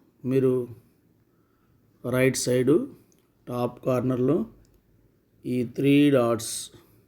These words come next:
ఈ త్రీ డాట్స్ మీద మీరు ఒకసారి టచ్ చేయండి. చేసిన తర్వాత ఇక్కడ డెస్క్‌టాప్ సైట్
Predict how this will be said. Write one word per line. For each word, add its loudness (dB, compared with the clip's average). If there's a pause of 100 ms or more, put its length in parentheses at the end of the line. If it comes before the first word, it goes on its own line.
(1400)
ఈ 0 (120)
త్రీ 2 (100)
డాట్స్ 0 (100)
మీద 0 (340)
మీరు -2 (220)
ఒకసారి -4 (200)
టచ్ -6
చేయండి. 4 (960)
చేసిన 0
తర్వాత 0
ఇక్కడ 0 (400)
డెస్క్‌టాప్ 0 (200)
సైట్ -2